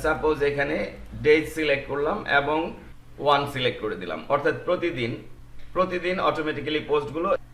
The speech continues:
এই কিওয়ার্ডে আমাদের ওয়েবসাইটে অটোমেটিক্যালি চলে আসবে। এবং এখানে কিছু সেটিংস করতে হবে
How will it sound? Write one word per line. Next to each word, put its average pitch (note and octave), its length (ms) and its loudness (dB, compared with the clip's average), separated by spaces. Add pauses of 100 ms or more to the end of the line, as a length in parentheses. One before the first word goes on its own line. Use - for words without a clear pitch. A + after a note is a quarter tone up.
(100)
এই F3 140 2
কিওয়ার্ডে D#3 440 6
আমাদের C#3+ 260 0
ওয়েবসাইটে C#3+ 440 0
অটোমেটিক্যালি B2+ 500 -2 (100)
চলে C#3 200 4
আসবে। F#2 240 -4 (540)
এবং E3 120 2 (120)
এখানে D#3+ 280 0
কিছু D3+ 140 -8 (120)
সেটিংস E3 360 0
করতে D3 240 -2
হবে C#3 140 4